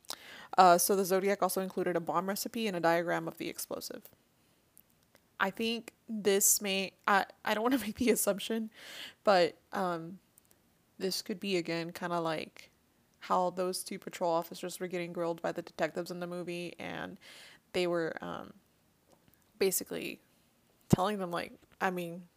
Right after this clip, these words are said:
you should have, as a police officer, you should have reported this a lot sooner than three or four days ago." You, you know what I mean? Like, it, usually,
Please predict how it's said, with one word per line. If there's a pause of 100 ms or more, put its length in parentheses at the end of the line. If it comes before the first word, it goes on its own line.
(100)
you
should
have, (600)
as
a
police
officer,
you
should
have
reported
this (180)
a
lot
sooner
than (720)
three
or
four
days
ago."
You,
you
know
what
I
mean?
Like, (1300)
it, (1080)
usually,